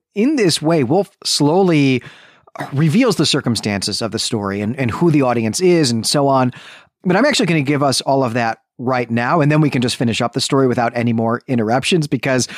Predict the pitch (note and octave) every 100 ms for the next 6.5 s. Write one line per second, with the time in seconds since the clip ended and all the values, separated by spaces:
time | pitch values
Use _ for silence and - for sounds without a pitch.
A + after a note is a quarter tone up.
0 | - - C3+ C3 C3 A#2+ D3 B2 G#2+ G#2+
1 | C#3+ C3+ D3 D3 D3 D3 C#3+ D#3 D#3+ D#3
2 | E3+ D#3 - E3 D#3 E3 D3+ E3 - D3+
3 | D3 D#3 C#3+ C#3 C#3+ D3 B2 - D3+ C#3
4 | B2 C#3 D3+ D#3 C#3+ F3+ E3+ D#3 G3 E3
5 | E3 - F3+ D#3 F#3+ - A#3+ C4+ - -
6 | - - G3 - G#3+